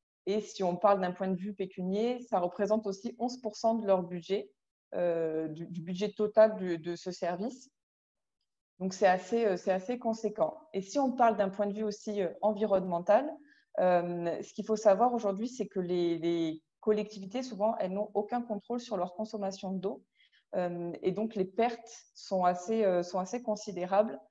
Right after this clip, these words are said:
Donc, le plus flagrant, nous, qu'on, qu'on remarque aujourd'hui, ça va être, euh, les arrosages qui sont, euh, inutiles, mais qui sont pourtant déclenchés, et également les, les fuites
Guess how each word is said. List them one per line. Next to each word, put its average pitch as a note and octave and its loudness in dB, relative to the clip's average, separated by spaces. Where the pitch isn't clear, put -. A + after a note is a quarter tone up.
Donc, F#3+ -4
le G#3 0
plus B3+ -10
flagrant, A3+ 4
nous, A3 -2
qu'on, F3 -2
qu'on F3 -4
remarque G#3 0
aujourd'hui, G#3+ -2
ça G3+ 0
va F3+ 4
être, G3 -2
euh, F3 0
les F#3 2
arrosages A3 6
qui G3 -6
sont, G3 -2
euh, E3 0
inutiles, F3+ -4
mais G3+ -6
qui - -14
sont F3+ -10
pourtant F#3 -6
déclenchés, F3 -6
et A#3 2
également G3+ 6
les, F3+ 2
les F3+ -2
fuites A#3+ -10